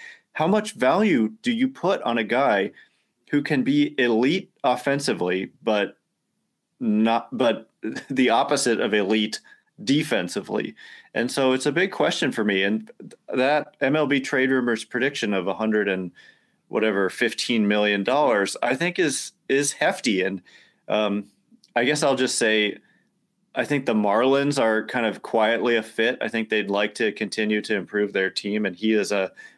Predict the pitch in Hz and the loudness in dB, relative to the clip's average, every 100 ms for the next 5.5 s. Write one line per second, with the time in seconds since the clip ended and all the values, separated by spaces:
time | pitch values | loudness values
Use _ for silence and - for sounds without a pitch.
0 | - 101 113 113 117 110 110 117 98 87 | -6 0 2 2 2 4 2 2 0 -2
1 | - - 110 117 160 165 170 139 127 135 | -4 -2 0 0 0 -2 -2 -2 -2 0
2 | 107 101 104 113 107 110 104 101 101 110 | 0 2 2 2 2 2 2 2 2 0
3 | 101 95 92 - - _ - 117 117 107 | 0 0 -4 -14 -20 _ -4 -2 0 0
4 | 101 104 95 104 - 123 117 113 120 - | 0 -2 -2 -2 -2 -2 0 2 0 -2
5 | - 123 160 - | 0 0 0 -6